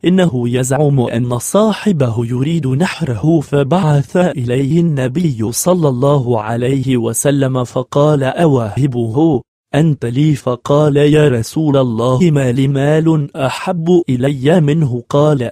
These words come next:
'استوصي به معروفا.' فقال: 'لا جرم، لا أكرم مالا لكرامته.' 'يا رسول الله، وأتى على قبر يعذب صاحبه.' فقال: 'إنه يعذب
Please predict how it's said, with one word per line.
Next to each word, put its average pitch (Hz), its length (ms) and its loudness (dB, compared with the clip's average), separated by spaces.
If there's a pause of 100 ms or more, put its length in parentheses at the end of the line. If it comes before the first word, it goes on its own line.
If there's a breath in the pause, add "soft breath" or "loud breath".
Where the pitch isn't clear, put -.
'استوصي 160 720 0
به 135 420 -2
معروفا.' 143 760 0
فقال: 147 520 0
'لا 139 380 2
جرم، 143 400 2
لا 120 420 0
أكرم 180 680 0
مالا 170 360 2
لكرامته.' 160 1300 0 (280)
'يا 151 220 4
رسول 139 480 0
الله، 127 640 0
وأتى 123 500 -2
على 110 300 -2
قبر 156 380 -4
يعذب 139 840 0
صاحبه.' 135 720 0
فقال: 123 600 0
'إنه 185 640 2
يعذب 147 720 0